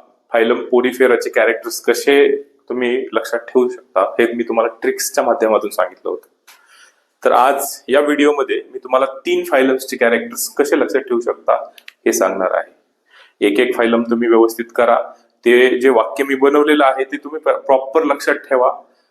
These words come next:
आणि तुम्हाला minimum three to four कॅरेक्टर्स तुम्ही त्यावरून लिहू शकाल. तर बघा, पहिलं जो फायलम आहे आजचा, तो आहे फायलम सिलेंट्रेटा किंवा त्यालाच आपण निडारिया म्हणतो,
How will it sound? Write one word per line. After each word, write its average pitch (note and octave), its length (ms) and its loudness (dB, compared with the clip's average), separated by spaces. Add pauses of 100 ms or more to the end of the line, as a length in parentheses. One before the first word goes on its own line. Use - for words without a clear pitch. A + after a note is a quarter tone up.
(140)
आणि D3 500 0
तुम्हाला C#3 300 4
minimum D3+ 440 -2
three D#3+ 380 -8
to D#3+ 60 -4 (100)
four D3+ 160 4
कॅरेक्टर्स C3 460 0
तुम्ही C3+ 200 -6
त्यावरून B2+ 540 0
लिहू A2 200 0
शकाल. - 300 -6 (760)
तर A#2+ 80 2
बघा, C#3 220 4
पहिलं C#3+ 760 0 (920)
जो C3+ 100 2
फायलम C#3 380 2
आहे C3+ 120 2
आजचा, A2 480 0 (180)
तो A#2+ 60 2
आहे B2 240 4
फायलम B2 320 0
सिलेंट्रेटा C#3+ 1000 0 (960)
किंवा D3 220 4
त्यालाच C#3+ 280 2
आपण D3 200 2
निडारिया B2 500 2
म्हणतो, - 300 -16